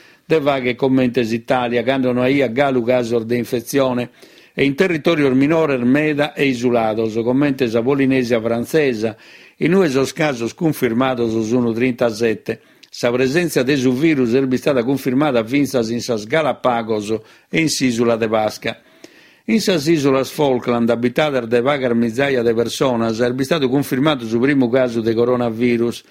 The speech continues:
Sas Isolas sono appreso des Argentina, ma appartengono a su Regno Unito, e dunque sa con tampones sono stati inviados in Inghilterra per los analizzare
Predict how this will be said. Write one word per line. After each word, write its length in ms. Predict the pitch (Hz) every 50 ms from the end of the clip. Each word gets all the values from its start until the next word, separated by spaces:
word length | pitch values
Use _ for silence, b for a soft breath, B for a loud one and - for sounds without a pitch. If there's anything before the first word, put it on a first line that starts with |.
| b b b b b b b b
Sas 320 | - - 123 120 117 113
Isolas 480 | 156 202 208 175 151 165 156 156 143 127
sono 240 | - - 160 156
appreso 400 | 143 131 - 143 147 147 131 127
des 240 | 131 123 131 117 113
Argentina, 640 | 135 131 120 117 131 127 123 120 - 147 139 127 120 113
ma 120 | 113 117
appartengono 640 | 117 117 - 120 117 - - 165 160 147 143 131 127
a 60 | 127
su 160 | 113 - 135
Regno 300 | 131 135 139 131 131 127
Unito, 420 | 123 127 131 127 123 117 123 120 B B B B B B
e 140 | B - 110
dunque 420 | 117 127 165 180 180 160 - 165 147
sa 160 | 135 143 139
con 180 | 127 139 143 135
tampones 600 | 135 139 139 135 - 175 165 165 151 139 123 123 123
sono 240 | 117 117 127 127 127 127
stati 320 | - - 156 147 135 127 120 110
inviados 540 | 131 139 135 131 143 147 135 123 120 117 110
in 100 | 117 120
Inghilterra 640 | 131 135 139 135 147 143 - - 160 151 135 131 127
per 160 | 117 120 120
los 300 | 120 127 135 135 127 117
analizzare 800 | 123 123 123 123 120 120 117 110 110 127 123 120 113 110 113 110